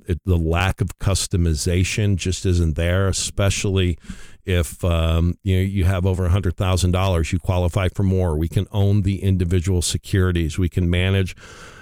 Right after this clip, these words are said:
your, <clears throat> excuse me, we can manage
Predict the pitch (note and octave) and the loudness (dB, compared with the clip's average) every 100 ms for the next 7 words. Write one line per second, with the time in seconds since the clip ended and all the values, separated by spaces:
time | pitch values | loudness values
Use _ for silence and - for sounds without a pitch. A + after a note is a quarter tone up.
0 | - G2+ F#2 F#2 F2+ F2+ - - - - | -6 0 2 2 2 -2 -4 -2 0 2
1 | F2 D#2 - - G#2+ F#2+ E2+ F2 - F2+ | 0 -4 -6 -2 0 2 0 0 0 0
2 | F2+ G2 G2 F2 | 0 0 0 -2